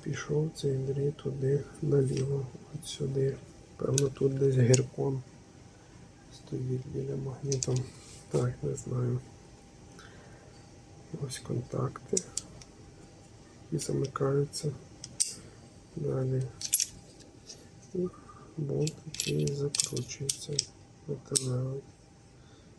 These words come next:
З-, антивипадайка, він не може випасти сам. І він крутиться до П В С чотирнадцятого та інших.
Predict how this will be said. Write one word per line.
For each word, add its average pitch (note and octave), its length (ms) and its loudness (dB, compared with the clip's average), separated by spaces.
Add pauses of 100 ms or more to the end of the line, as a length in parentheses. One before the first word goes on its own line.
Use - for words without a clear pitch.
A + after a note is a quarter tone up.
(640)
З-, C#3+ 200 2
антивипадайка, C3+ 1120 4
він B2+ 140 2
не C3 160 2
може B2+ 320 4
випасти B2+ 640 0
сам. C3+ 300 -2 (1040)
І G3 100 -2
він E3+ 140 4
крутиться - 560 0
до C3+ 140 4
П C3+ 140 2
В C3+ 280 4
С - 60 -6
чотирнадцятого D3+ 1000 2
та D3+ 280 2
інших. C3 680 -2